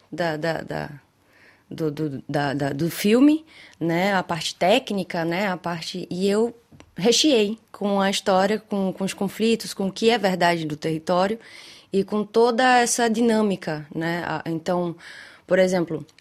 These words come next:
a questão da, a questão da, dos, dos incêndios foi trazida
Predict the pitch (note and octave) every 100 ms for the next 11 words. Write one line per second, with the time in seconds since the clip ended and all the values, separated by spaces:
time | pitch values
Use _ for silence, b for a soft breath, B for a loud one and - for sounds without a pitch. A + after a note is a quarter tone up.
0 | _ _ _ _ - E3 E3 F#3 - G3+
1 | G#3 G3 G3 G3 F#3+ F3+ F3+ F3 E3+ G3
2 | F#3 F#3+ F#3+ F#3+ G3 G3 F3+ F3+ - -
3 | F3 F3 G3 - G#3 F#3+ D#3 D3+ - E3
4 | - E3+ D#3+ F#3 E3 D#3